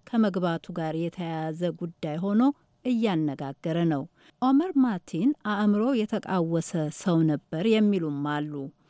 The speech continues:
ፐልስ በሚባለው የምሽት ክበብ ለመዝናናት የታደሙ የሚበዙት ወጣቶችን በጥይት እየረፈረፈ ሳለ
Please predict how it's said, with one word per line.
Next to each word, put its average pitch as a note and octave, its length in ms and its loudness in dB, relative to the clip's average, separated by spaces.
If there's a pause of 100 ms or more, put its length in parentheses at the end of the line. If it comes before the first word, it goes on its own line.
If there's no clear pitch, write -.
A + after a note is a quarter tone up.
(220)
ፐልስ G3+ 340 -2
በሚባለው F3+ 720 0
የምሽት F3+ 540 -2
ክበብ G3 320 -4
ለመዝናናት F#3 760 0
የታደሙ E3+ 600 -2 (160)
የሚበዙት G#3+ 800 2
ወጣቶችን A3 920 -2
በጥይት F3+ 540 -4
እየረፈረፈ E3 680 -2 (120)
ሳለ G#3 360 -2